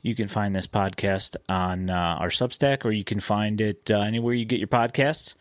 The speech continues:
Uh, we're gonna go ahead and, uh,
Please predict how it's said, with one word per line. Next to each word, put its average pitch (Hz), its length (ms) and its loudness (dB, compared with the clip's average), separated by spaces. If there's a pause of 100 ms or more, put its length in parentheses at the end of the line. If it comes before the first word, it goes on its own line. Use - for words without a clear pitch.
(720)
Uh, 98 340 2 (1040)
we're 123 100 -8
gonna 117 140 6
go 113 180 6
ahead 117 280 2
and, 104 280 2
uh, 101 240 0